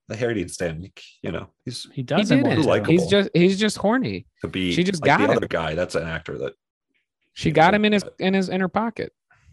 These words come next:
Speaker 1: Just storytelling stuff. More
Speaker 3: He's simping.
Speaker 1: storytelling stuff
Speaker 3: The moral,
Speaker 1: is
Speaker 3: the
Speaker 1: like
Speaker 3: moral
Speaker 1: master of Zach
Speaker 3: is,
Speaker 1: Braff.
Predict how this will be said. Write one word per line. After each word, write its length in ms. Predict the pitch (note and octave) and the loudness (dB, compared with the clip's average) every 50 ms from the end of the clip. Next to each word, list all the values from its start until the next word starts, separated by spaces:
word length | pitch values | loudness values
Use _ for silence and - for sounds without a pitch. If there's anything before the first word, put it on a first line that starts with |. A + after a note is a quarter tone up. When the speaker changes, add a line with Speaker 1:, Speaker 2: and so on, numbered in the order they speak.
| _ | _
Speaker 1:
Just 160 | - C3 - - | -10 -8 -8 -4
storytelling 600 | - A2 F#2 E2+ D#2 C#2+ - - - - - - | -2 -2 -2 0 -2 -4 -8 -10 -12 -12 -14 -16
stuff. 280 | - - - - - _ | -12 -12 -12 -12 -10 _
More 120 | - G2 G#2 | -4 0 2
Speaker 3:
He's 160 | D3 D#3 - | 2 4 4
simping. 60 | G2 F#2 G3 A3+ B3 | 4 4 4 4 4
Speaker 1:
storytelling 440 | - B2+ A2 F2+ F2 E2+ E2+ E2+ D#2+ - - | 4 2 2 2 -2 -4 -6 -8 -10 -12 -16
stuff 360 | - - F#2 E2 D#2 - - | -6 -4 -2 -2 -2 -4 2
Speaker 3:
The 100 | - G3 | 2 2
moral, 360 | F#3+ G3+ A3+ B3+ C4+ C4+ C4 | 4 6 6 6 6 6 4
Speaker 1:
is 80 | - - | 2 2
Speaker 3:
the 100 | F3 G3 | 0 0
Speaker 1:
like 60 | F#3+ G3 | 4 6
Speaker 3:
moral 240 | A3 A#3+ B3 A#3+ | 6 6 6 4
Speaker 1:
master 120 | G#3 E3+ G3 | 4 4 4
of 300 | G3 G3 F#3+ F#3 F3 D#3+ | 6 6 6 6 6 6
Zach 120 | D3 C3+ | 4 4
Speaker 3:
is, 100 | B2+ C3 - | 0 -4 -6
Speaker 1:
Braff. 280 | F2 E2 D#2+ D#2+ D#2+ | -6 -6 -6 -8 -10